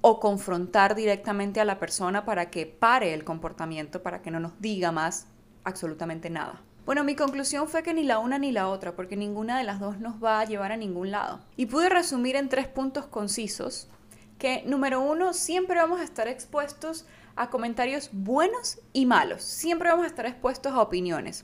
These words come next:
punto. Pero es nuestra decisión cómo lo tomemos, cómo lo usemos a nuestro favor. Y lo que a mí me funciona y lo que he intentado poner en práctica más seguido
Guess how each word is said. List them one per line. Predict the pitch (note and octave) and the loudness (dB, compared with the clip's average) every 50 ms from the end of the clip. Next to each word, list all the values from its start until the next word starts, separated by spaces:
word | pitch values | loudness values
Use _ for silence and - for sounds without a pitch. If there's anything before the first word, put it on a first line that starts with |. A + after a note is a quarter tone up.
| - | -8
punto. | - G3+ E3+ C#3 B2+ - - - - - | -4 -4 -2 -2 -4 -10 -14 -18 -12 -4
Pero | - C#4+ C#4 D4 - - | 0 2 2 2 2 4
es | - D#4+ F#4 F4+ | 4 4 4 4
nuestra | F#4 G4+ F#4+ F#4 - - C#4 A#3+ | 2 -2 -4 -4 -2 0 2 2
decisión | A#3 A#3+ A#3+ - G3 - - - E4 D#4 C4 G#3+ G3 G3 G#3+ - - - - - - - - - | 2 0 -2 -4 -2 -2 -2 0 2 2 2 2 2 0 -4 -10 -14 -20 -20 -20 -20 -20 -20 -8
cómo | - - F4 E4 D#4 C4+ B3+ A#3+ - - | 2 6 8 8 8 6 4 -2 -4 -2
lo | - G#3 F#3+ F#3+ | -2 -2 0 0
tomemos, | G3 F#3+ F3+ F3+ E3+ D#3 B2+ A2+ E3 - - - - - _ - - | -2 -4 -4 -2 -2 -4 -4 -8 -10 -12 -14 -16 -20 -20 _ -20 -4
cómo | - D4 D#4+ D#4+ D#4+ C#4 | 0 2 4 4 4 2
lo | A3+ G3 | 2 0
usemos | F#3+ G3 G3 - - - B3 G3+ D#3 D3+ D3+ - - - - | -2 -2 -4 -4 -4 -2 -2 -2 -2 -4 -8 -10 -12 -8 -4
a | F#3 F#3 | -4 -2
nuestro | F3+ F3 F3 F3 - F3 | -2 -4 -6 -8 -12 -12
favor. | - - D#3+ D3+ D3+ C3 D#2+ - - - - - - | -8 -6 -4 -2 -2 -2 -4 -6 -8 -14 -20 -8 -2
Y | C#4+ D4 | 2 4
lo | C#4+ C#4+ C#4 | 6 6 4
que | C#4 C#4 | 4 2
a | C4+ B3+ | 0 0
mí | B3 C4 D4 E4+ | 0 0 0 0
me | F4+ F#4 F4+ | 2 2 0
funciona | F4+ - B3+ A#3+ A#3 - B3+ A#3+ C4 C#4+ | 0 0 -4 -4 -4 -4 -4 -4 -4 -4
y | D4+ | -4
lo | D4 B3+ A#3 A#3+ | -2 -4 -4 -4
que | - - G3 F#3+ G3 G3 A3 A#3+ | -6 -8 -8 -6 -6 -6 -6 -6
he | - - - - _ - - _ - - - - | -8 -10 -14 -20 _ -20 -20 _ -20 -20 -16 -8
intentado | - B3 B3 A#3+ A#3+ A3 G3+ G3+ G3 - A3+ A#3 C4+ D4+ D4+ | -4 -2 -2 -2 -2 -4 -6 -6 -2 0 2 4 4 4 2
poner | D4+ A#3+ G#3+ G3+ G3 | 0 -2 -4 -4 -6
en | A3+ A#3+ A#3 | -6 -8 -8
práctica | - C4 B3 B3 B3 B3 C4+ B3+ - C4 A#3 A#3 | -4 -2 -2 -2 -2 -6 -10 -6 -2 -2 -2 0
más | A3 G#3+ G#3 G#3+ A3+ C4 C4+ C4 | 0 -2 0 2 0 0 0 -2
seguido | - A#3+ A3+ G3 G3 F#3 F3 F3 F3+ G3+ | -6 -6 -6 -6 -4 -2 -2 -2 -2 -2